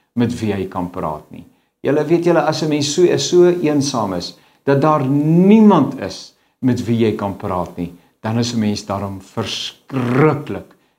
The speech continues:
eensaam. Niemand behoort so eensaam te wees dat daar nie iemand is met wie hy kan praat nie.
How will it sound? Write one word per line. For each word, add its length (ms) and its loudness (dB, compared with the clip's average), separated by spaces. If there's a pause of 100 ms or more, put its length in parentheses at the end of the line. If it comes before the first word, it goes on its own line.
(100)
eensaam. 720 -4 (440)
Niemand 840 4 (160)
behoort 720 2 (220)
so 640 4 (400)
eensaam 840 2
te 120 -2
wees 560 0 (220)
dat 240 2
daar 240 2
nie 300 2 (140)
iemand 600 4
is 380 -6 (220)
met 380 0
wie 200 0
hy 280 -4
kan 220 -8
praat 440 -8
nie. 180 -18